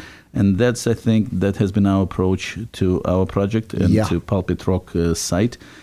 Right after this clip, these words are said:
Speaker 1: Uh, sorting through, making, uh, numerous, uh, studies and, uh, research just to realize and to determine how significant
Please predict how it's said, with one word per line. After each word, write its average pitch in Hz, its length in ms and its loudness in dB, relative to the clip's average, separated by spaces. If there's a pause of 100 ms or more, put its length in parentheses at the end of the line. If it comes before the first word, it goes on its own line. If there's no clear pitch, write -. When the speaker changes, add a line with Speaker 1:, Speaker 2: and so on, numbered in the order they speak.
(240)
Speaker 1:
Uh, 82 440 2
sorting 107 840 0
through, 113 340 0
making, 95 540 2
uh, 92 200 2
numerous, 98 600 2
uh, 85 80 0
studies 101 440 -2
and, 87 220 2
uh, 85 300 2
research 98 520 -2
just - 440 -6
to 92 560 2
realize 95 640 0
and 87 340 0
to - 80 -6
determine 98 480 0 (320)
how - 200 -2
significant 101 760 -2